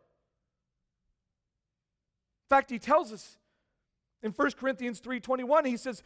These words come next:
"So then let no one boast in men." No one, ever. Don't boast in men. He's not saying, "I want you to boast in me," because he tells us,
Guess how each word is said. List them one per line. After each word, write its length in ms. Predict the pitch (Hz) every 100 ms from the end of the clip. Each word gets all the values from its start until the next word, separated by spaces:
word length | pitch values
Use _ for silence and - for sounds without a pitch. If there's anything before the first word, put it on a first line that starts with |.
| _
"So 380 | - 285 285 285
then 340 | 190 277 285
let 280 | 247 277 285
no 260 | 214 262 285
one 180 | 294 220
boast 320 | 262 277 -
in 160 | 294 277
men." 480 | 302 330 226 160 - _ _ _ _ _ _ -
No 260 | 185 294 381
one, 280 | 320 214 -
ever. 420 | 320 349 254 127 _ _ _ _ -
Don't 300 | 156 302 359
boast 280 | 247 247 -
in 140 | 262 285
men. 400 | 330 285 175 - _ _ _ -
He's 220 | 294 214
not 220 | 330 320
saying, 300 | 320 320 277
"I 140 | 254
want 300 | 285 294 302
you 100 | 285
to 80 | 277
boast 340 | - 269 285 262
in 140 | 247
me," 340 | 294 302 165 - _ _ _ -
because 260 | 262 285
he 100 | 269
tells 340 | 254 302 330 233
us, 200 | 247